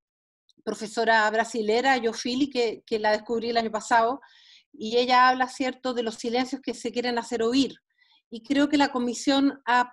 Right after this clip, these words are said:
ha, ha sido un espacio durante los sesenta años en ese sentido, eh, y ha producido un impacto por el solo hecho de ser, ¿cierto?, un espacio para,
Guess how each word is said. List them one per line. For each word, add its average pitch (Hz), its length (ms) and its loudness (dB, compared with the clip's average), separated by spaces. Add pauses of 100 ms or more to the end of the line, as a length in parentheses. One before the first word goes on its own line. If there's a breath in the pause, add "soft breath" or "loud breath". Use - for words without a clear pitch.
(120)
ha, 233 460 0
ha 214 220 -6
sido 254 220 -6
un 254 100 -2
espacio 262 480 0
durante 240 300 -2
los 226 140 -8
sesenta 233 540 0
años 240 260 -2
en 220 100 -4
ese 220 200 -8
sentido, 220 680 -6 (680 soft breath)
eh, 202 380 -2
y 214 200 -2
ha 214 140 2
producido 233 440 2
un 302 60 8
impacto 208 520 0
por 208 140 -6
el 214 80 -6
solo 262 320 -2
hecho 311 340 0
de 240 160 -4
ser, 285 480 0
¿cierto?, 277 340 -4
un 262 60 -2
espacio 277 560 0
para, 240 540 4